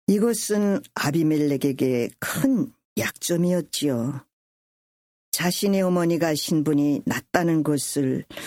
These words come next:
의미했거든요. 거기에 아비멜렉의 어머니는 이스라엘의 여인이 아니었고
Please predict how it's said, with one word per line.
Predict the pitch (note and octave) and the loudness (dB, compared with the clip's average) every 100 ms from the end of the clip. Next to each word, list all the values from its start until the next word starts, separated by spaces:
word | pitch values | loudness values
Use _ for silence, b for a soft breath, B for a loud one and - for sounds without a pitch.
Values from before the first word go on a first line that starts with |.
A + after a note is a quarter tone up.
| B B _ - | B B _ -2
의미했거든요. | C#3 C#3 D3 D3+ D3 C#3 C3 B2+ B2 A#2+ C3+ F#3 _ _ _ _ - | 2 2 2 0 0 -2 0 0 2 0 0 -4 _ _ _ _ -2
거기에 | F3 E3+ D#3 D#3 D#3 D#3+ C#3+ - B B B | 0 2 2 2 2 0 -2 -4 B B B
아비멜렉의 | D#3+ F3+ F3+ F3+ F3 D#3+ E3 | 0 2 2 2 0 0 0
어머니는 | D3+ D3+ D3 C#3+ C#3+ C#3 C3+ - B B - | 2 2 2 2 2 2 0 -4 B B -2
이스라엘의 | F#3 G#3 F#3+ F3 D#3+ D#3+ D3 | -2 0 0 0 0 2 2
여인이 | C#3 C#3 B2+ C#3 | 2 2 2 0
아니었고 | - C#3+ E3 D3+ C3+ - - B2 A#2+ C3+ | -2 0 2 2 -2 -4 -2 0 -2 -4